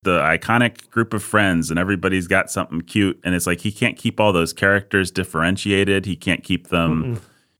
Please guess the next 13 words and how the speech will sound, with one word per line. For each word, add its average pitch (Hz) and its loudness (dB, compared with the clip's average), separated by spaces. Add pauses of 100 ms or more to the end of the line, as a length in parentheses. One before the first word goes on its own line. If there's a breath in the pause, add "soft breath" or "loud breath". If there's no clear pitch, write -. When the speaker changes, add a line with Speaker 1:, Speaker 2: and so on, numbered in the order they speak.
(160)
Speaker 1:
interesting. 90 0
He 95 -2
has 92 2
trouble 98 0
with 90 0
having 87 2
more 85 2
than 85 2
one 85 2
person 87 -2 (120)
in 87 0
the 85 0
room. 92 0